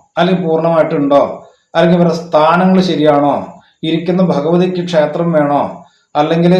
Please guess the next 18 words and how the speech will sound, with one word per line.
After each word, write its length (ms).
ചാത്തന് 420
മണ്ഡപപ്പര 600
വേണോ, 300
കരികുട്ടിക്കാണോ 760
മണ്ഡപപ്പര 440
വേണ്ടത്, 360
ആരാണോ 420
ശക്തിയായിട്ട് 500
നിൽക്കുന്നത്, 460
നാഗങ്ങളുണ്ടോ, 760
അവരിതിനോട് 560
ചേർന്നാണോ 480
നിൽക്കുന്നത്, 380
അവർ 120
പുറത്താണോ 480
നിൽക്കുന്നത്, 420
എന്ത് 280
വേണം, 300